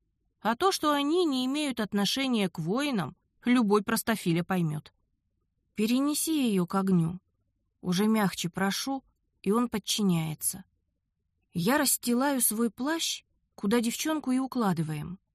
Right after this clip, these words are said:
Следом волочит парня и прислоняет к ближайшему дереву. Мы садимся с Улимом друг напротив друга,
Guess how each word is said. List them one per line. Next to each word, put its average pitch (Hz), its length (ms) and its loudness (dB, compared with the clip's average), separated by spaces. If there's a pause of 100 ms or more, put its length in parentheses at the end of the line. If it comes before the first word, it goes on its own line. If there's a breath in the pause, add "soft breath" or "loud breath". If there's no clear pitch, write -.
(160)
Следом 226 540 2
волочит 190 500 2
парня 220 440 0
и - 160 -4
прислоняет 180 760 0
к 170 80 -12
ближайшему 190 720 2
дереву. 147 480 -2 (960)
Мы 294 160 0
садимся 240 540 0
с - 140 -2
Улимом 226 460 4
друг 226 220 0
напротив 202 540 0
друга, 165 440 -2